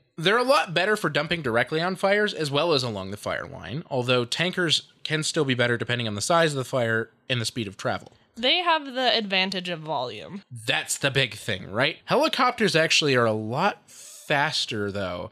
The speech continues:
Speaker 1: at bringing fire retardant, or better put, just water, actually, because they can, they, a lot of these helicopters are equipped to just pick and drop from lakes, which they do.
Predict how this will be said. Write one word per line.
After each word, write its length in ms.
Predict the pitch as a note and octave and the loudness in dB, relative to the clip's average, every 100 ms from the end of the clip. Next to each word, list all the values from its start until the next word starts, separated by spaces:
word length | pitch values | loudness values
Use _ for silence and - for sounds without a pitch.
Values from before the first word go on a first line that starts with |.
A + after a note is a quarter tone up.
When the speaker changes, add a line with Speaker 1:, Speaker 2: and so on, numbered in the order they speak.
| - | -4
Speaker 1:
at 220 | C#3 C#3 | -4 -4
bringing 520 | C3+ C#3 C#3 C3+ B2+ A#2 _ _ - | 0 2 2 0 -2 -6 _ _ -2
fire 200 | C3+ C3+ | 2 4
retardant, 400 | C3+ C3+ C3+ - | 2 2 2 2
or 220 | B2+ B2 | 2 2
better 320 | B2 A2+ G#2 - _ - | 2 -2 -2 -4 _ -6
put, 180 | G#2 | -6
just 180 | - G2 | -4 -6
water, 400 | G#2 A2 G2+ F#2+ | 2 2 2 0
actually, 440 | F2 F2+ - G2 G#2+ | -2 -4 -6 -8 -8
because 300 | C3 A2 A2 | -4 -4 -2
they 160 | A#2 | -2
can, 320 | B2 A2+ A2 - _ - | -2 -4 -6 -12 _ -2
they, 220 | A2+ - | -2 -2
a 100 | E2 | -6
lot 200 | A2 A2+ | -2 -2
of 60 | G#2+ | -2
these 100 | F#2+ | -4
helicopters 440 | A#2+ G#2+ A2+ A2+ | -6 -4 -6 -6
are 80 | G2+ | -8
equipped 260 | G2 B2+ - | -4 -6 -6
to 60 | G#2 | -6
just 240 | G#2+ - | -6 -2
pick 160 | A#2+ G#2 | -4 -4
and 80 | |
drop 320 | G2 A2 G#2+ - | -4 -2 -2 -4
from 260 | A2 F#2+ - | -10 -12 -8
lakes, 440 | A#2 A2+ G2+ - - _ _ _ | -2 -2 -2 -10 -10 _ _ _
which 220 | - - | -10 -10
they 120 | E2 E2 | -10 -4
do. 260 | B2 G#2+ | -2 -2